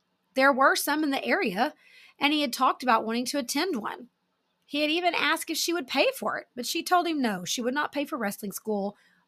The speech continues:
only for college. But I mean, he had a vehicle with a full tank of gas. Why would he run away? Why not just get in your car and go?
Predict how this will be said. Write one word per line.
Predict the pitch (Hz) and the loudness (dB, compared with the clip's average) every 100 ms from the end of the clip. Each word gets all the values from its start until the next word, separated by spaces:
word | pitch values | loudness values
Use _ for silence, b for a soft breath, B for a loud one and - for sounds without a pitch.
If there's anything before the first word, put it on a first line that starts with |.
| _ | _
only | 254 233 233 | 0 2 0
for | 220 | -2
college. | 220 208 - - - - _ _ _ B B B B | -4 -6 -6 -8 -10 -12 _ _ _ B B B B
But | 269 | 0
I | |
mean, | 302 302 277 - | 2 2 0 -4
he | _ - 262 | _ -4 0
had | 311 | 2
a | 339 185 156 | 2 0 -2
vehicle | 277 320 202 - - 226 _ - | 0 2 0 -4 -8 -8 _ -4
with | 233 | -4
a | 233 | -2
full | 269 277 | 0 0
tank | 285 277 | -2 -4
of | 208 | 0
gas. | 240 330 - - - - _ _ _ _ _ - | 0 2 0 -4 -12 -14 _ _ _ _ _ -2
Why | 233 294 | 2 4
would | 320 | 2
he | 285 | 0
run | 277 285 | 2 4
away? | 226 262 339 - | 2 2 0 0
Why | 202 277 | 2 4
not | 294 254 | 2 -2
just | 294 - | -6 -4
get | 285 | -6
in | |
your | 285 | -4
car | 285 294 262 | 0 2 2
and | 196 | 0
go? | 214 330 - | 0 0 -2